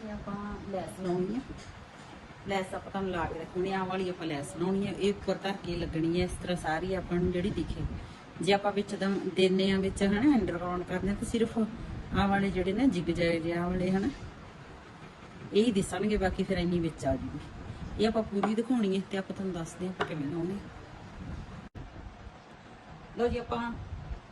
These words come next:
ਦੋਨੇ ਜਿਹੜੇ ਪੱਲੇ ਨੇ ਉਹ ਲੇੜ ਲਏ ਨੇ। ਇਹ ਤੁਸੀਂ ਭਾਵੇਂ ਨਾ ਵੀ ਲੇੜੋ ਤਾਂ ਵੀ ਕੋਈ ਚੱਕਰ ਨਹੀਂ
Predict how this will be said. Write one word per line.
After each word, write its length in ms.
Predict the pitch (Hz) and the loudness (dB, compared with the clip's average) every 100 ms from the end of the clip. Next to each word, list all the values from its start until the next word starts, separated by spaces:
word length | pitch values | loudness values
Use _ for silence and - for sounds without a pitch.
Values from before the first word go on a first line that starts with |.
| - - - | -18 -16 2
ਦੋਨੇ 240 | 220 220 254 | 4 4 2
ਜਿਹੜੇ 140 | 254 | 0
ਪੱਲੇ 280 | 233 202 202 | 0 0 0
ਨੇ 60 | 208 | 0
ਉਹ 100 | 208 | 0
ਲੇੜ 260 | 165 156 | 2 2
ਲਏ 160 | 180 220 | 0 0
ਨੇ। 100 | - 170 - - - - - - | 0 -4 -4 -4 -4 -6 -10 -2
ਇਹ 120 | 208 233 | 2 2
ਤੁਸੀਂ 240 | 247 247 | 0 2
ਭਾਵੇਂ 220 | 247 240 | 2 2
ਨਾ 180 | 180 170 | 2 2
ਵੀ 100 | 175 | 2
ਲੇੜੋ 260 | 190 208 214 | 0 0 0
ਤਾਂ 160 | 185 | 0
ਵੀ 100 | 196 | -2
ਕੋਈ 160 | 226 226 | -4 -4
ਚੱਕਰ 300 | 220 - 185 | -4 -6 -4
ਨਹੀਂ 140 | 190 | -4